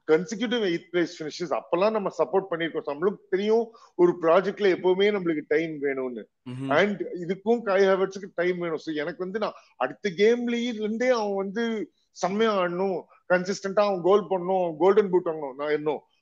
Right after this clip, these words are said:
Speaker 1: But
Speaker 2: <laughs>
Speaker 1: slowly I am seeing that improvement. I am liking that improvement. Again, I will say, Kai Havertz is a big game player. In
Speaker 2: Mm,
Speaker 1: big games,
Speaker 2: mm,
Speaker 1: his
Speaker 2: mm.
Speaker 1: contribution, his abilities, we are seeing.
Speaker 2: Mm-hmm.
Speaker 1: Both the City game,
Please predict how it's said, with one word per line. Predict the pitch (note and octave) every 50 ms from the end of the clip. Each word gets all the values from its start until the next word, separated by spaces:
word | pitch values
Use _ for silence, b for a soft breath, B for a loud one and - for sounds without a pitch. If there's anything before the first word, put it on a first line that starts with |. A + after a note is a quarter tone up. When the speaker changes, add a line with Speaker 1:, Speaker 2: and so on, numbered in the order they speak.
| _ _ -
Speaker 1:
But |
Speaker 2:
<laughs> | F#3 A3+ - - - - - - -
Speaker 1:
slowly | C3 C#3+ D#3 F#3 A3 A#3+ B3 A#3 C4+ C4+ A#3 - -
I | - D#3 F3
am | F3+ E3 D#3+ D#3+
seeing | - - - A3 A#3+ C4+ C#4 C4 B3+
that | B3 A3 F3+
improvement. | G#3 G#3+ G#3+ G#3 A3+ A#3 A#3 G#3 G3 A#3+ B3 A#3 G#3
I | F#3+
am | E3+ D#3
liking | D#3+ F3 G3 G3 - B3+ B3
that | A#3 A3 G#3+ G#3
improvement. | G#3 G#3 G3 G#3 A3 A3 A3 A3+ B3+ C4 B3 b b b b b b _
Again, | - D3 D#3 D#3 A#3 C4 C4+ B3
I | A3 G3
will | F#3 F#3
say, | E3+ - - D#3+ C3+ - - _ _ _ _ _ _
Kai | E3 F#3 G#3
Havertz | G3+ G3 G3+ G3 G3+ G3+ G3 - D#3+
is | E3
a | D#3
big | C3 D#3 D#3 C#3+ C#3
game | E3 F3 E3 D3
player. | C3 C#3 C3 B2 A#2 A2+ G2+ - _ _ _ _ _ _ -
In | D#3 D#3 A#2
Speaker 2:
Mm, | A#2 A#2+
Speaker 1:
big | F#3+ F#3+ E3 D3+
games, | E3+ F#3+ G3 G3+ G3+ - G#2+
Speaker 2:
mm, | - -
Speaker 1:
his | - D3+ - G#2+
Speaker 2:
mm. | G#2+
Speaker 1:
contribution, | C#3+ C#3+ E3 F3+ E3+ F#3 F3 F3+ F3+ E3+ E3+ - G3 F#3
his | F3+ D#3+ - D3
abilities, | B2+ B2+ C3+ F3+ F#3 F#3 F#3 F#3 F3+ F#3 F#3 F#3 - C#3+
we | C#3 C#3+
are | - - A2
seeing. | - - D#3+ E3 D#3+ C#3 A#2+ - _ _ _ _ _ _ _ _
Speaker 2:
Mm-hmm. | A2 G#2 G2+ A#2 A2+ A2 G#2 A2 A#2+
Speaker 1:
Both | C3 D#3 F#3+ F#3+ - E3
the | F3 F#3+ G3 - _ _ _ _ _ _ _ _ -
City | - F3 F3+ F3+ A3 A3 G#3
game, | E3 F#3 G3 G#3 G3+ G3 F#3+